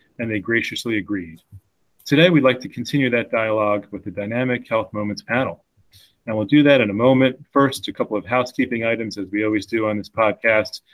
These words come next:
As I mentioned, our Transform, uh, conference, which took place September thirtieth to October first,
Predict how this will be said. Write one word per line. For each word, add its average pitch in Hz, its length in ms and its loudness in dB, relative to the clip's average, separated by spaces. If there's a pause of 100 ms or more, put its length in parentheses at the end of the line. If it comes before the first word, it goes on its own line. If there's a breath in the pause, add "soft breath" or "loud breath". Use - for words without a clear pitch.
As 120 160 0
I 120 60 2
mentioned, 120 340 0
our 104 80 0
Transform, 123 760 0
uh, 110 200 -6
conference, 113 600 -4
which - 160 -10
took - 200 -4
place 117 300 0
September 107 400 -4
thirtieth 113 440 -2
to 107 80 -6
October 101 360 -6
first, 139 440 2